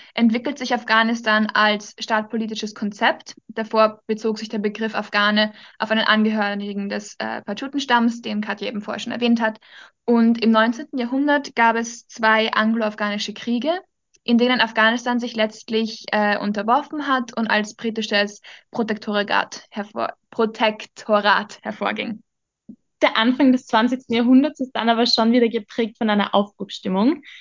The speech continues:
Speaker 2: Afghanistan versucht, außenpolitische Souveränität zu erlangen von Großbritannien und setzt sich dann nach dem dritten anglo-afghanischen Krieg neunzehnhundertneunzehn damit auch durch. Damit gehen auch gesellschaftliche Reformen einher.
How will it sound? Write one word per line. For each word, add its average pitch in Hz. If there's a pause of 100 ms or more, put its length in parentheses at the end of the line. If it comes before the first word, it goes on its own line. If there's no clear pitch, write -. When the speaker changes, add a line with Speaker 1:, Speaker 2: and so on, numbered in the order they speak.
(100)
Speaker 2:
Afghanistan 240
versucht, 254
außenpolitische 233
Souveränität 214
zu 285
erlangen 269
von 254
Großbritannien 254
und 233
setzt -
sich 220
dann 220
nach 208
dem 220
dritten 285
anglo-afghanischen 220
Krieg 247
neunzehnhundertneunzehn 214
damit 208
auch 208 (100)
durch. 196 (800)
Damit 254 (240)
gehen 240
auch 220
gesellschaftliche 226
Reformen 254
einher. 208